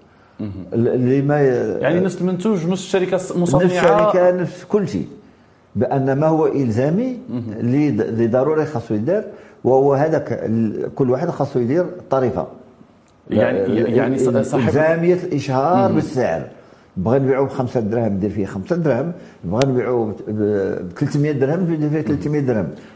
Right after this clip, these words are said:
Speaker 2: وما عاد شي واحد فاش يدخل
Speaker 1: مهم.
Speaker 2: نهائيا. هذا علاش؟ تيقول لك بان القانون ال-، ليسبري، ال-، الم-، المفهوم ديال القانون تيقول لك بان المستهلك خاص يكون عنده ال-، الحق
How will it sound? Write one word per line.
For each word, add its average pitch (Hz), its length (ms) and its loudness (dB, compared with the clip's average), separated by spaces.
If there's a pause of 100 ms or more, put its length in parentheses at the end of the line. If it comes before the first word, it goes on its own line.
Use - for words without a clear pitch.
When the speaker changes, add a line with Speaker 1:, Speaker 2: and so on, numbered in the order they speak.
Speaker 2:
وما 110 200 0
عاد 120 160 -2
شي 135 140 -2
واحد 135 160 -2
فاش 120 340 -8
يدخل 104 300 -8 (440)
Speaker 1:
مهم. 98 140 -4
Speaker 2:
نهائيا. 101 440 0 (480)
هذا 113 280 0
علاش؟ 127 260 0 (200)
تيقول 104 220 0
لك 107 120 -6
بان 110 340 -2
القانون 143 560 0 (300)
ال-، 98 420 0
ليسبري، 135 320 -2
ال-، - 180 -6
الم-، 101 760 -2
المفهوم 107 500 -2
ديال 95 120 -2
القانون 127 340 -4
تيقول 120 220 -2
لك 113 120 -4
بان 110 400 -2
المستهلك 110 680 -2 (760)
خاص - 180 -10
يكون 131 160 0
عنده 117 360 0 (360)
ال-، - 20 0
الحق 98 640 -4